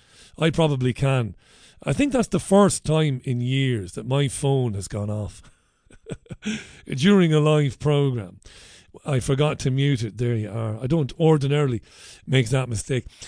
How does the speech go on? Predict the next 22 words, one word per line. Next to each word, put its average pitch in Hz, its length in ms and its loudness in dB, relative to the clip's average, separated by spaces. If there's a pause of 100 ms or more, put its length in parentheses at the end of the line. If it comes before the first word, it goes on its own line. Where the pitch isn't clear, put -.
(120)
So, 180 340 2
inherent 185 540 4
advantages 143 560 0
possessed 147 440 0
by 147 140 0
a 139 80 4
white 165 320 2
person 113 460 -8 (380)
on 233 240 6
the 196 120 4
basis 160 540 2
of 151 280 2
their 143 180 4
race 131 520 0 (300)
in 156 160 4
a 151 120 4
society 170 720 0
characterized 131 800 0 (320)
by 135 160 2
racial 139 460 2 (100)
inequality 135 840 2 (340)
and 127 360 4